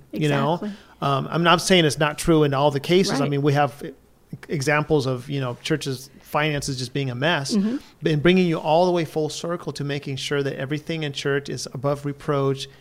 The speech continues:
Speaker 1: and we have full integrity. And I just, I thank God for you in our church,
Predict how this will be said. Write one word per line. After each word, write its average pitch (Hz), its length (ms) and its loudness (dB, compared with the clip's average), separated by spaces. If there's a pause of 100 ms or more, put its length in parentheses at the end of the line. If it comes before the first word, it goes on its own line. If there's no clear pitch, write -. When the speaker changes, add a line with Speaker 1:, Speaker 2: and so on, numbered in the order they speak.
(140)
Speaker 1:
and 135 100 -2
we 131 80 -2
have 131 140 -4
full 143 240 -6
integrity. 135 800 -4
And 123 360 -8 (380)
I 147 120 4
just, 202 180 8 (160)
I 190 100 2
thank 190 360 -2
God 143 360 -2
for 131 400 -4 (220)
you 151 480 -2 (300)
in 165 120 6
our 160 140 6
church, 180 480 6